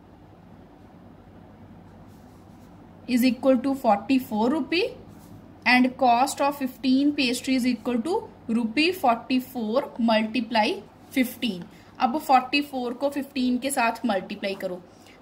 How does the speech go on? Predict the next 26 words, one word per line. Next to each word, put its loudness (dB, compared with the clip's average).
फ़ाइव 6
फ़ोर -6
जा -4
ट्वेंटी, -2
take 0
two 0
as 6
carry, 0
फ़ाइव 4
फ़ोर -2
जा 0
ट्वेंटी, -2
ट्वेंटी 2
प्लस 0
टू -4
ट्वेंटी -2
टू, 0
फ़ोर 4
वन 2
जा 2
फ़ोर, -2
फ़ोर 6
वन 2
जा 2
फ़ोर, -8
ज़ीरो, 0